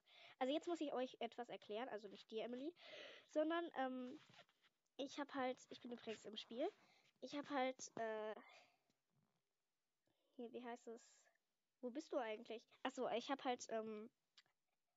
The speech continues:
wie, was hab ich nochmal gemacht? Ich hab halt, ähm, äh, wie heißt das? Äh, <laughs> boah, ich kann mich nicht konzentrieren, wenn ich da gleichzeitig spiele. Das tut mir so leid für euch alle.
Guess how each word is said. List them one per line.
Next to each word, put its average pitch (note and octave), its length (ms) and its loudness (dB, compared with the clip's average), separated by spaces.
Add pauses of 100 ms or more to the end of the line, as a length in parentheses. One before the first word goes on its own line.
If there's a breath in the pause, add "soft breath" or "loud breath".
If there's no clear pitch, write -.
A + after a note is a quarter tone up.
(880)
wie, B3+ 300 -2
was - 140 -8
hab D#4+ 100 -8
ich - 100 -6
nochmal D4 300 0
gemacht? C#4 520 -2
Ich - 200 -8
hab - 140 -6
halt, A#3 240 0 (140)
ähm, G#3+ 500 -4 (3250)
äh, A3+ 200 4
wie A#3+ 120 0
heißt B3 300 0
das? F3+ 220 0 (1300)
Äh, B3+ 340 10
<laughs> - 1040 10
boah, G#4 140 6
ich F4 120 0
kann G#4+ 160 4
mich G#4 120 4
nicht - 180 4
konzentrieren, F4 520 4
wenn C#4+ 120 2
ich D4 120 -6
da C#4 120 0
gleichzeitig C4+ 560 -2
spiele. C4+ 340 -6
Das - 120 -10
tut - 200 -8
mir C#4 100 0
so C4 100 -4
leid B3+ 260 -2
für A#3+ 120 -2
euch C4 220 -2
alle. B3 320 -2